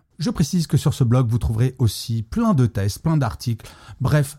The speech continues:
plein de choses à propos de votre bien-être. Alors, la notion de job de rêve occupe une place prépondérante dans l'imaginaire collectif, souvent perçue comme la clé du bonheur professionnel. Cependant,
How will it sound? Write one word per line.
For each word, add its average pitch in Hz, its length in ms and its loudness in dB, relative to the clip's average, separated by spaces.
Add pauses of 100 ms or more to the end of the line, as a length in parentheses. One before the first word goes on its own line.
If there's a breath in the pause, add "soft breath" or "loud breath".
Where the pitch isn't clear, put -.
(140)
plein 233 140 0
de 165 120 4
choses 131 400 2
à 127 80 0
propos 135 320 0
de 101 260 2
votre 92 420 -2
bien-être. 87 500 0 (140)
Alors, 143 320 0
la 190 140 2
notion 180 300 4
de 104 260 0
job 131 340 0
de 110 100 2
rêve 131 300 2 (100)
occupe 143 340 -4
une 110 160 2
place 135 340 -4
prépondérante 120 920 -2
dans 160 280 -2
l'imaginaire 127 680 2
collectif, 110 600 -4 (440 loud breath)
souvent 254 380 -2
perçue 202 440 -4
comme 175 280 0
la 110 160 0
clé 139 540 0 (180)
du 143 260 -2
bonheur 120 420 0
professionnel. 101 640 -2
Cependant, 220 460 -2